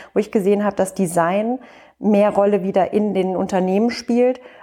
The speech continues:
Und, äh, ich glaube, das lässt große Rückschlüsse, ähm, zu,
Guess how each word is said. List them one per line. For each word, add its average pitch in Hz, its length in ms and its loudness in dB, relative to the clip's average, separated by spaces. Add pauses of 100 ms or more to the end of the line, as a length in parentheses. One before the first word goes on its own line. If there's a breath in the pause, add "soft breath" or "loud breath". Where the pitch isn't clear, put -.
Und, 202 240 0
äh, 190 140 -2
ich - 160 -8
glaube, 190 240 0
das 202 260 -2
lässt 196 240 -2
große 220 460 0
Rückschlüsse, 175 720 -4
ähm, 170 320 -2
zu, 202 400 -2